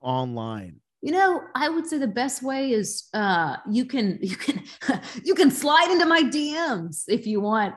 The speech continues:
Speaker 2: um, at Twillo, T W I L L O underscore brand influencers on Instagram, or you can just email me if you want, Adelaide, spelled exactly like the city in Australia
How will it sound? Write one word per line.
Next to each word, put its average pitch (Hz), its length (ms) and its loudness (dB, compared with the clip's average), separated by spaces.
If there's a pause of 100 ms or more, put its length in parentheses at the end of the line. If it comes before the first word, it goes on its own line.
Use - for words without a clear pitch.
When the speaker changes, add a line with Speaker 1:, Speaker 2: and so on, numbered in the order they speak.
Speaker 2:
um, 196 440 2 (180)
at 170 240 -10
Twillo, 247 720 2 (260)
T 262 240 2
W 226 480 2
I 196 440 4 (300)
L 190 240 2
L 196 260 -2
O 196 420 -2 (360)
underscore 196 1000 -2 (160)
brand 185 800 -2 (220)
influencers 165 1120 -4 (420)
on 180 140 0
Instagram, 160 680 -4 (240)
or 240 300 4
you 208 160 -2
can 190 160 2
just 190 300 -4
email 190 380 0
me 156 220 -2
if 151 160 -10
you 156 80 -2
want, 170 360 -4 (120)
Adelaide, 196 680 -2 (320)
spelled 175 320 -2
exactly 151 360 -4
like 180 100 -4
the 190 60 -2
city 180 220 -2
in 185 60 0
Australia 185 680 -4